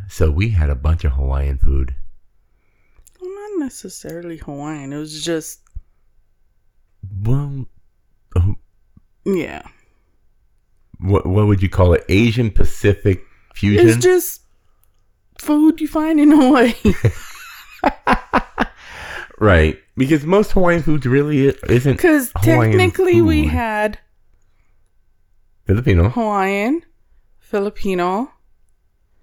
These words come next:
Speaker 2: uh,
Speaker 1: Meat John is Jap-,
Speaker 2: Korean.
Speaker 1: Korean.
Speaker 2: And Japanese. <laughs>
Speaker 1: We
Speaker 2: Well, kinda Japanese.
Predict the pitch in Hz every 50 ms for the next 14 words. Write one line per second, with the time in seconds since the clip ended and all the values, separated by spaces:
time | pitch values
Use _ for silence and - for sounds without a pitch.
0 | _ _ _ _ _ _ _ _ _ _ _ _ _ _ _ _ - - 62 64
1 | 69 67 64 64 - - 82 85 62 58 67 - - - - 64 64 57 50 55
2 | 52 - 85 82 85 90 101 123 160 165 - - 127 113 95 85 76 69 - _
3 | _ _ _ - - - 254 240 226 226 220 214 202 196 190 190 196 196 220 269
4 | 311 87 92 98 87 76 71 143 73 85 87 - _ _ - - - - - -
5 | _ - - - - 190 190 185 180 175 175 175 175 175 175 - 180 180 185 -
6 | 214 226 277 294 269 - - - 214 - - - - - - - _ - _ _
7 | _ _ _ _ _ _ _ _ _ _ _ _ _ _ _ - - - - -
8 | - 101 - - - 87 - 240 226 214 202 190 180 - - - - _ _ _
9 | _ _ _ _ - - - - 247 233 214 185 175 165 156 160 156 147 151 -
10 | - 135 143 143 139 139 131 - - -